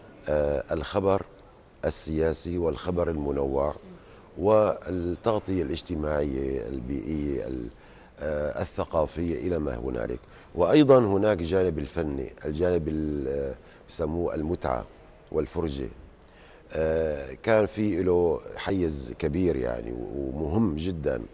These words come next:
وكان في رواد لهذا العمل وما زال، آه، يعملون في مجال الإبداع الفني، منهم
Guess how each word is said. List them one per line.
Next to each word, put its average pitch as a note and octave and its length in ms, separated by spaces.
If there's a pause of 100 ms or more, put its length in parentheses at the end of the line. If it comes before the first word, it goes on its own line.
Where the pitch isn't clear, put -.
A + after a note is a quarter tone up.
(400)
وكان F2 240
في F2 160
رواد F2 460
لهذا C2 500
العمل C#2+ 420
وما E2 320
زال، E2 400 (640)
آه، C#2+ 280
يعملون E2 560
في B1+ 440
مجال C2+ 340
الإبداع C2 460
الفني، C#2+ 440
منهم C2+ 380